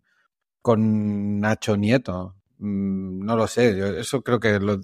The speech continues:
debe juzgar los demás. Yo simplemente te puedo decir que desde, desde aquí, pues intento cada vez estar a la altura del, del reto que yo mismo me autoimpongo, porque me lo he escrito yo. Es porque este papel además era muy, es como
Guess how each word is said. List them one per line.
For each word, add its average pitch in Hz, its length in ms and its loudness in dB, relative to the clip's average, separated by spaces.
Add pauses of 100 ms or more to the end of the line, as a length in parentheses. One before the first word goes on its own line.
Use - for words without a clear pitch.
(100)
debe 113 240 0
juzgar 104 600 0
los 101 160 -6
demás. 98 400 -10
Yo 110 100 -8
simplemente 127 400 2
te 143 80 4
puedo 131 140 2
decir 131 180 0
que 127 100 0
desde, 107 560 0
desde 110 220 -2
aquí, 120 340 -2 (400)
pues 113 200 -4
intento 107 380 -2
cada 117 200 4
vez 120 340 2 (600)
estar 113 400 0
a 117 120 6
la 123 120 4
altura 113 340 2
del, 98 340 2
del 98 160 0
reto 120 500 0
que 113 120 2
yo 107 320 2
mismo 113 420 2
me 110 120 0
autoimpongo, 104 540 0
porque 101 180 0
me 104 60 0
lo 104 40 -2
he 98 40 -2
escrito 104 340 -6
yo. 139 180 0 (240)
Es - 300 -8
porque 123 240 -2
este - 160 -4
papel 143 300 0
además 156 280 2
era 180 120 0
muy, 147 240 -2
es 147 140 -2
como 143 500 -2